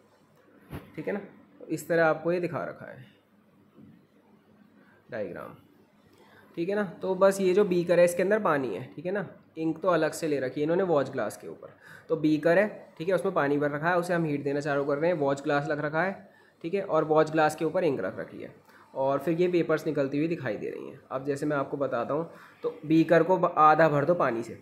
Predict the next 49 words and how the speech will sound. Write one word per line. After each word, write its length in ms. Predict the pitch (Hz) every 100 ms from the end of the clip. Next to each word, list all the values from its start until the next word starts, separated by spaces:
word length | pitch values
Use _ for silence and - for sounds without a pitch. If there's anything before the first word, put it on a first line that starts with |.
| _
सबसे 240 | 120 - 123
पहला 240 | 117 113
step, 320 | 113 113 117 - _ - - - -
फिर 100 | 170
एक 120 | 190
वॉच 280 | 175 170 170
ग्लास 280 | 170 175 170
रख 120 | 160 139
दो 200 | 143 127 - - -
बीकर 340 | 139 147 147 139
के 100 | 135
ऊपर, 260 | 113 120 127
जैसे 180 | 131
इन्होंने 240 | 143 139 147
एक 60 | 147
वॉच 240 | 131 123
ग्लास 240 | 127 117 117
रख 100 | 107
दिया, 280 | 95 95 95 - - - - -
फिर 80 | 175
कुछ 300 | 196 196 196
ड्रॉप 280 | 180 175 175
डाल 240 | 156 143
दो 100 | 160
इंक 280 | 160 143 135
की, 260 | 120 113 107
फिर 120 | 139 143
इन्होंने 260 | 143 156
इंक 260 | 139 143 139
की 80 | 143
ड्रॉप 260 | 131 123 120
डाल 200 | 117 110
दी 120 | 110 - _ _ _ _ _
वो 200 | 131 123 131 - 131
उस 140 | -
वॉच 240 | 139 131 123
ग्लास 260 | 120 113
पर। 260 | - 110 - - - - - - _ _ _ _ _ _ _ _ _ _ 147
वॉच 220 | 156 156
ग्लास 240 | 160 156
का 100 | 175
मतलब 240 | 151 147 185
वो 80 |
transparent 600 | 208 160 143 147 120 117
है, 60 | 131
हम 100 | 151
देख 160 | 147 147
सकते 300 | 147 - 95
हैं, 180 | 80